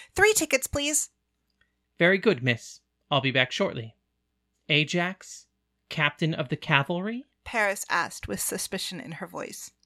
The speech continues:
Speaker 1: "It's from a series of penny dreadfuls. I've read a few of them. They're westerns, you know, gunslingers and outlaws,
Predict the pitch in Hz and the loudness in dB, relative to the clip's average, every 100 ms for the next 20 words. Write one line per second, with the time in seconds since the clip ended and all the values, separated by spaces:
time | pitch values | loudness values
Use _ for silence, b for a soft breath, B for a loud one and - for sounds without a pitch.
0 | _ _ B B B 294 - - 330 440 | _ _ B B B 0 0 2 4 6
1 | - 294 294 320 339 294 - 277 302 277 | 4 0 0 0 -2 -6 -4 0 0 0
2 | 285 311 - 214 180 - - 262 285 349 | 0 0 0 -2 -2 -4 0 2 6 6
3 | 415 254 240 202 185 170 175 - - 277 | 4 4 4 4 0 -2 -2 2 4 4
4 | 453 - 226 185 185 202 277 226 220 220 | -2 -2 -2 -4 -6 -8 2 6 6 6
5 | 311 285 277 240 214 226 214 - 233 185 | 2 4 2 4 2 8 8 8 8 8
6 | 143 185 | 6 -2